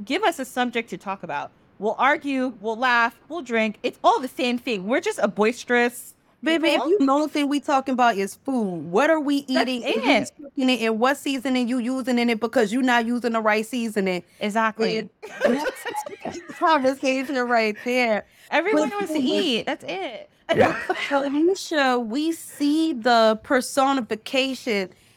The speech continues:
Speaker 2: and manifestation of God through them. So the Orishas are
Speaker 1: Mm-hmm.
Speaker 2: the manifestations of God.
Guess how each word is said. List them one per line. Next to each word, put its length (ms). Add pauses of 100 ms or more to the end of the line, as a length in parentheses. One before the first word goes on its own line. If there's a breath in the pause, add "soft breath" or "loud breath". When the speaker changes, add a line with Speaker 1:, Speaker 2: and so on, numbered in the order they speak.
(180 soft breath)
Speaker 2:
and 340
manifestation 960
of 180
God 380
through 240
them. 180
So 160
the 100
Orishas 600
are 200
Speaker 1:
Mm-hmm. 40
Speaker 2:
the 160
manifestations 840
of 160
God. 400